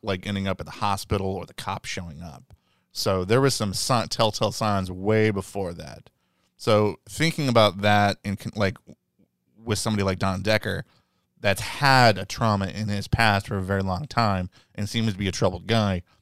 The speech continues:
I would believe that he's probably had some phenomenon going on before that, that maybe he just denied away in his head.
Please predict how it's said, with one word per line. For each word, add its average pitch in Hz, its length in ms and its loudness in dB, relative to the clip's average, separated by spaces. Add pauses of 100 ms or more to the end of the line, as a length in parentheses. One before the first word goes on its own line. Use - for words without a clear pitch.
(300)
I 131 160 4
would 127 140 2
believe 107 540 0
that 98 100 -2
he's 92 140 -6
probably 104 500 2
had 104 240 2
some 104 160 -6
phenomenon 98 580 -2
going 95 220 -2
on 92 140 -4
before 123 460 4
that, 92 280 0 (240)
that 101 140 -6
maybe 104 220 0
he 101 100 -4
just 98 320 -2 (160)
denied 101 440 2
away 95 340 2
in 90 40 -4
his 90 160 -8
head. - 320 -10